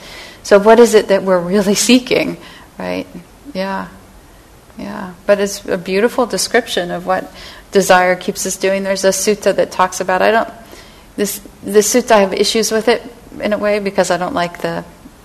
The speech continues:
visual, but it's like the idea of a bone that has some blood on, some, a little bit of meat on it or something that a dog gets, right? And it's, it's enough to have a taste, but there's nothing satisfying about it. But the dog just keeps gnawing and gnawing and gnawing at the bone, right?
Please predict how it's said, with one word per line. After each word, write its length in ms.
visual, 560
but 240
it's 180
like 220
the 100
idea 360
of 160
a 80
bone 560
that 140
has 280
some 360
blood 320
on, 280
some, 400
a 60
little 240
bit 180
of 160
meat 180
on 220
it 140
or 60
something 460
that 140
a 60
dog 360
gets, 540
right? 360
And 260
it's, 220
it's 160
enough 520
to 60
have 180
a 60
taste, 480
but 120
there's 180
nothing 600
satisfying 720
about 240
it. 120
But 100
the 80
dog 320
just 220
keeps 200
gnawing 520
and 160
gnawing 380
and 100
gnawing 340
at 80
the 80
bone, 480
right? 340